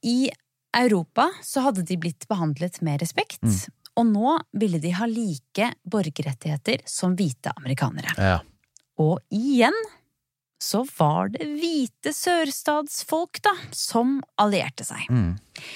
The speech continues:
Speaker 1: Oktober nitten førtiseks så ble legen Samuel Green ny leder for klanen.
Speaker 2: Ja, det var også en fyr som prøvde å forby svarte spillere i baseballmatcher.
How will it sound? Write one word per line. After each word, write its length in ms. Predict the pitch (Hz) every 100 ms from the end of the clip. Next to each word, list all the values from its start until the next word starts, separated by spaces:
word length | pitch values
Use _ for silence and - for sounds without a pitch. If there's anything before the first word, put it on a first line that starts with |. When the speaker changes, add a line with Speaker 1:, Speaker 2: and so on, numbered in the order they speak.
| - - -
Speaker 1:
Oktober 720 | - 294 - 233 185 180 262 285 247
nitten 460 | - 269 - - 175
førtiseks 840 | - 170 185 - - - - - -
så 200 | - 220
ble 200 | 196 196
legen 640 | 233 240 165 131 180 220 -
Samuel 640 | - - 170 160 165 196 175
Green 400 | 180 180 240 370 370 - _
ny 320 | 170 175 202 -
leder 360 | 190 123 135
for 160 | 131 156
klanen. 340 | 156 123 - - -
Speaker 2:
Ja, 140 | 95
det 100 | 120
var 60 | 113
også 100 | 135
en 60 |
fyr 100 | 104
som 260 | 110 131 117
prøvde 340 | 131 117 117 90
å 60 |
forby 320 | 117 98 92 107
svarte 400 | - 120 - 101
spillere 340 | - 104 85
i 40 |
baseballmatcher. 1000 | 95 85 80 80 - 98 110 - - 180